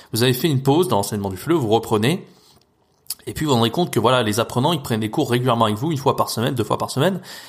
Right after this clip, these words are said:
mais ils progressent pas, parce que vous faites des cours de conversation, d'accord, vous entretenez le niveau, mais ces apprenants-là, ils ont peut-être un niveau, euh, B deux, par exemple, mais ils n'arrivent pas à atteindre leur objectif, c'est-à-dire, souvent c'est des objectifs très élevés, d'avoir un niveau C un, C deux,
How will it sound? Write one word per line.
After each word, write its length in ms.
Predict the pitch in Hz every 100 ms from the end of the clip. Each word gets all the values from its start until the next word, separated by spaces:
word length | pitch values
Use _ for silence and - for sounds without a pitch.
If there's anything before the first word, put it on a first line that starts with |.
| -
mais 100 | -
ils 120 | 131 135
progressent 360 | 156 156 160
pas, 180 | - 117
parce 160 | - -
que 100 | 117
vous 60 |
faites 160 | 104 139
des 100 | 117
cours 160 | 110 117
de 80 |
conversation, 800 | 117 117 104 - 101 135 170 240
d'accord, 260 | 131 107 170
vous 120 | 123
entretenez 600 | 139 180 190 180 156 156
le 180 | 151 117
niveau, 400 | 107 104 147 240 - - - - -
mais 100 | 117
ces 180 | 117 131
apprenants-là, 420 | 135 139 135 175
ils 120 | 160
ont 40 | 113
peut-être 240 | 143 131
un 80 | 123
niveau, 460 | 117 117 143 139 117
euh, 340 | 104 101 98
B 140 | 98 135
deux, 200 | 135 226
par 140 | 233 104
exemple, 520 | 104 123 214 - - _ _ _ _
mais 180 | 113 139
ils 100 | 180
n'arrivent 200 | 113 107
pas 100 | 190
à 40 |
atteindre 220 | 175 156 120
leur 100 | 123
objectif, 440 | 131 123 - 107
c'est-à-dire, 600 | - 98 98 110 139 139 - _ -
souvent 240 | - 135
c'est 140 | 135
des 80 | 104
objectifs 320 | 101 101 - -
très 200 | 120 110
élevés, 340 | 98 113 156
d'avoir 240 | 117 98
un 40 | 101
niveau 300 | 101 107 110
C 220 | - 107
un, 120 | 107
C 240 | 127 - 113
deux, 360 | 117 147 175